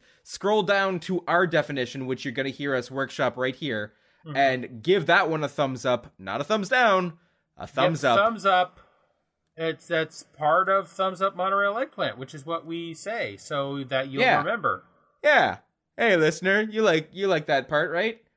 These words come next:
Speaker 1: Okay,
Speaker 2: Everyone
Speaker 1: so,
Speaker 2: loves that part.
Speaker 1: um,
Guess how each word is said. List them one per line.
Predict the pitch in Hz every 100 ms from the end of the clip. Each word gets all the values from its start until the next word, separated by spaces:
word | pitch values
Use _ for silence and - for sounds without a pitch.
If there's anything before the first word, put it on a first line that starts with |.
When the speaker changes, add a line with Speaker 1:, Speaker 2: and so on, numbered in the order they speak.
| _
Speaker 1:
Okay, | - 127 - -
Speaker 2:
Everyone | 180 175
Speaker 1:
so, | 135
Speaker 2:
loves | 127 -
that | 123
part. | - 107 - _ _ _ _ - - _ _
Speaker 1:
um, | 139 156 151 147 143